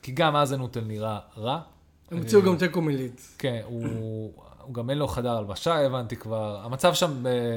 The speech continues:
Speaker 1: רלף, ממש, ממש רע.
Speaker 2: למרות שעוד פעם, אני
Speaker 1: וסיטי בדיוק ההפך, כאילו, סיטי ב-, ב-, ב-, בטירוף של
Speaker 2: אני,
Speaker 1: החיים.
Speaker 2: אני, כאילו, שמעתי את זה לראשונה בקבוצה הזאת של שכונה בממלכה, עוד שאט-אוט,
Speaker 1: כן.
Speaker 2: שאומרים שכאילו,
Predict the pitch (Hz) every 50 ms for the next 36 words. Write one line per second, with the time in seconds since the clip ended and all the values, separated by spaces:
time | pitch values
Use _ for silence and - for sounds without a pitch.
0 | 113 113 113 120 143 143 - - 123 120 147 165 - 202 202 190 180 196 196 214
1 | 247 269 262 - 254 247 247 247 254 226 185 170 170 170 175 226 180 175 233 214
2 | 170 151 160 185 196 196 196 - 160 156 143 - - 131 127 - - 139 135 135
3 | 117 - 156 147 151 160 156 151 135 135 131 127 120 113 113 131 127 127 127 120
4 | 120 127 123 120 117 117 110 101 - _ _ _ _ _ _ _ _ - - 131
5 | - - 120 120 131 123 - - - - - 120 180 180 - 180 180 180 180 180
6 | 175 170 165 170 175 175 151 - 202 185 156 - - 180 190 208 208 254 208 190
7 | 202 180 175 165 156 - 180 175 180 190 185 165 165 147 - 156 143 160 170 170
8 | 170 151 - 160 151 - - 160 147 151 156 156 156 147 139 135 135 131 - 180
9 | 196 226 214 - - - - 139 147 147 - 156 156 156 175 180 190 202 - -
10 | - - - - - 131 110 104 98 101 - - - - 165 156 151 147 147 147
11 | 147 147 151 151 156 185 247 277 269 - 269 247 233 247 - 214 196 180 175 170
12 | 160 131